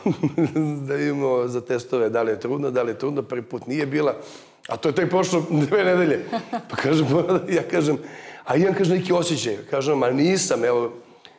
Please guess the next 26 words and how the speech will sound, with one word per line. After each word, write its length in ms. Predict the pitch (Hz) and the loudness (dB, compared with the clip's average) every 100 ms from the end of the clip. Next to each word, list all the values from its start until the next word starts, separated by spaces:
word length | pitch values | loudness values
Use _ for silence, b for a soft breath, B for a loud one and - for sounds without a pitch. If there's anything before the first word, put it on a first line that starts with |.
| B B | B B
ja 160 | 131 123 | -2 -2
posle 240 | 123 117 | -2 -4
tri 100 | 135 | 0
nedelje 280 | 127 127 123 | 0 2 2
opet, 400 | 117 113 98 - - _ _ _ | 0 -4 -12 -16 -18 _ _ _
ja 140 | 127 123 | -4 -2
neka 200 | 120 127 | -2 -4
mučnina, 460 | 110 - 147 143 | -4 -4 0 2
ja, 100 | 123 113 | 2 2
ja 180 | 127 117 | 2 2
odem, 280 | 113 107 107 | 0 -4 -10
pa 60 | - | -10
kažem, 300 | - 127 127 | -6 -4 0
nije, 340 | 151 160 120 | 2 2 2
znaš 160 | 127 131 | 0 -2
da 60 | |
smo 160 | 123 127 | -2 -2
gledali, 360 | 120 113 107 110 | 0 -2 -4 -6
ja 80 | |
kažem, 220 | 104 113 104 | -8 -10 -8
samo 260 | 143 123 | -6 -6
ti 120 | - | -4
radi, 200 | 120 120 | -4 0
imam 100 | 117 | 0
neki 180 | 117 113 | 0 -2
osjećaj. 360 | 110 - - | -4 -6 -12